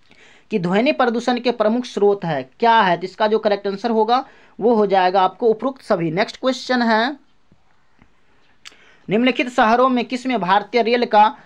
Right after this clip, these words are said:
मंडल मुख्यालय है? तो इसका जो करेक्ट आंसर होगा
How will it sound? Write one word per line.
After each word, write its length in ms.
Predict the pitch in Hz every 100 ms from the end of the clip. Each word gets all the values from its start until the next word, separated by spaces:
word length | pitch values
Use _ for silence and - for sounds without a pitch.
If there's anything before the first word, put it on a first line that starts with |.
| _ 151
मंडल 380 | 196 240 262
मुख्यालय 520 | 247 226 - 196 185 381
है? 220 | 165 143
तो 40 | 185
इसका 240 | 185 233
जो 120 | 226
करेक्ट 280 | 233 208 208
आंसर 220 | 208 220
होगा 380 | 220 202 208 262